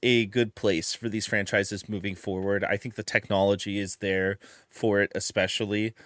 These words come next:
I mean, the technology was already there with Michael Bay and Steven Spielberg, you know. Um, that, uh, that, that scene of, oh, oh my God, it wasn't, what, was it Starscream,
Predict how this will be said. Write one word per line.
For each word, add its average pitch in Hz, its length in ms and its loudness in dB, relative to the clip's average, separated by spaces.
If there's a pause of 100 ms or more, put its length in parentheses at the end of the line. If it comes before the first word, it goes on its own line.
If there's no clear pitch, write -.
(140)
I 117 80 6
mean, 127 160 4
the 123 60 2
technology 151 600 6
was 117 180 4
already 117 380 6
there 113 340 8
with 107 280 -2
Michael 110 260 2
Bay 104 200 4
and 101 120 -2
Steven 104 300 -4
Spielberg, 123 640 2 (420)
you 110 100 -2
know. 98 320 -2 (280)
Um, 95 480 2 (760)
that, 135 360 10
uh, 113 340 10
that, 123 400 8 (180)
that 120 320 6
scene 131 520 0 (360)
of, 110 280 8
oh, 123 280 4
oh 127 100 4
my 127 120 6
God, 101 240 4
it 123 320 6
wasn't, 165 320 6 (140)
what, 139 260 4
was 156 220 2
it 185 40 -2
Starscream, 170 840 4